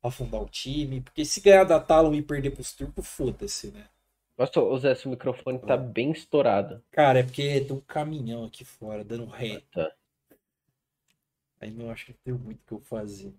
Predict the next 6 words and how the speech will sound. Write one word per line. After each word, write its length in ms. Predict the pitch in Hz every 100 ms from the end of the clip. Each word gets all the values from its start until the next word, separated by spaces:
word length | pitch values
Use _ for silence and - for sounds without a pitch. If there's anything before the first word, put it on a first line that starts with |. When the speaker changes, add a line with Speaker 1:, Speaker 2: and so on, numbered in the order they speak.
| _ _ _ _ _ _ _ _ 110
Speaker 1:
É... 80 | 107 _ _ _ _ _ _ _ _ _ _ _ _ _ -
Mas, 120 | 277
mano, 200 | 349 330
é 60 | 254
isso 180 | - 330
daí. 360 | 247 123 123